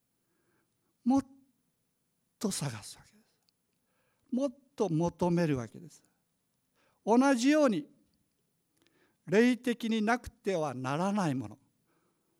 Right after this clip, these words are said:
それが義なんですよ。神との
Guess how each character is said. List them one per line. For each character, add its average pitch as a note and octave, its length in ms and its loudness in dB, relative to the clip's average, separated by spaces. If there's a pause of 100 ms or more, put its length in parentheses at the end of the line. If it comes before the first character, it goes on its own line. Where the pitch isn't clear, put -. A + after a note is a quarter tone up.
(160)
そ - 260 -4
れ B3 160 -2
が A#3 240 -6 (1080)
義 D3 280 -4
な D3+ 120 0
ん A2+ 100 -10
で G2+ 120 -20
す - 80 -20
よ。 - 60 -20 (2500)
神 B3+ 360 -2
と F#3 180 -2
の G3 220 -4